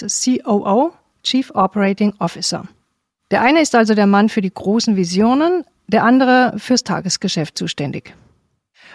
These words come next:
Wirecard ist einer der ersten Zahlungsabwickler, der sich in den Internethandel vorwagt und von außen betrachtet auch einer der erfolgreichsten. Die ersten Kunden sind im Porno- und Glücksspielmilieu angesiedelt und später kommen dann seriöse Kunden wie Fluglinien,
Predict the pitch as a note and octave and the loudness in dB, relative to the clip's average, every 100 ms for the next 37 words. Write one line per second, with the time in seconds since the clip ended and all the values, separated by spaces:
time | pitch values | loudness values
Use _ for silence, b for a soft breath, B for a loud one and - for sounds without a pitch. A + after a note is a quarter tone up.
0 | B G#3 C4+ E4+ D4 C4+ A#3 A3+ A3+ A3 | B 0 2 2 0 -2 -2 0 0 0
1 | G3 A#3+ C4 D#4+ - C4 B3+ B3+ A#3+ A#3+ | -2 -2 -2 -4 -2 -2 -2 -2 -4 -4
2 | B3 B3+ B3 A#3 A3 A3+ - A3+ G#3+ G3+ | -6 -2 -2 -2 -4 -6 -4 -2 0 -2
3 | B3 A3+ F3 E3 F#3 F3+ F#3 - F#3+ G3 | -4 -2 -2 -4 -6 -6 -6 -6 -4 -2
4 | G#3+ B3 A3+ G#3+ G#3+ - F3 G3 F3 C#4 | -4 -4 -6 -6 -6 -4 -2 -2 -2 -4
5 | - - - - C4+ A3 - F#3 A3+ A3 | -4 -6 -6 -6 -4 -4 -2 -2 0 -2
6 | A3 G#3 - G#3+ G#3 - - - - E3+ | -4 -6 -4 -2 -2 -6 -12 -10 -10 -12
7 | G3 - B B B B B B B - | -16 -18 B B B B B B B -2
8 | C#4 - D#4+ D#4+ D#4 D4 D4+ B3 G3 F#3+ | -2 -2 -4 -2 -4 -4 -6 -4 -6 -4
9 | F#3+ F#3 - B3+ D4 C#4 F#3 - B3 - | -4 -4 -2 0 0 0 -4 -4 -4 -4
10 | - C#4+ C#4 C#4 C4 C4+ - A3+ B3+ B3+ | -6 -4 0 0 0 -2 -2 -2 -2 -4
11 | B3+ C4+ C#4 C#4 A3 G3 - G3 G#3 A#3 | -6 -4 -4 -4 -4 -4 -4 -4 -4 -4
12 | A3+ A3 A3 A3 G#3+ A3 G#3+ F#3+ F#3+ A#3 | -6 -2 -2 0 0 -2 -4 -6 -4 -4
13 | B3 B3+ - A#3 A3+ A#3 G#3+ F3 - - | -4 -6 -6 -6 -4 -4 -6 -8 -12 -8
14 | A#3+ B3 A#3 A3+ A3 | -8 -4 -2 0 0